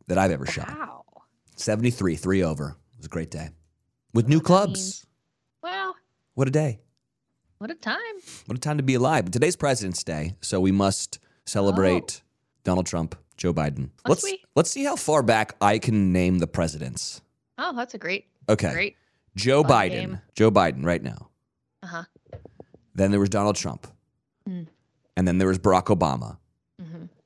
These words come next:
Speaker 1: And then there was George W. Bush.
Speaker 2: Mm-hmm.
Speaker 1: W.
Speaker 2: W.
Speaker 1: Great nickname. Not a great president,
Speaker 2: <laughs>
Speaker 1: great nickname.
Speaker 2: Uh-huh.
Speaker 1: He was okay, though, actually.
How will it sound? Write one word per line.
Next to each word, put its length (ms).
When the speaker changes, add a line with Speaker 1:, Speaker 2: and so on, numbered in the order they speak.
Speaker 1:
And 240
then 360
there 240
was 260
George 320
W. 240
Bush. 460
Speaker 2:
Mm-hmm. 380
Speaker 1:
W. 540
Speaker 2:
W. 400
Speaker 1:
Great 200
nickname. 400
Not 140
a 40
great 160
president, 380
Speaker 2:
<laughs> 20
Speaker 1:
great 160
nickname. 400
Speaker 2:
Uh-huh. 200
Speaker 1:
He 100
was 120
okay, 200
though, 220
actually. 340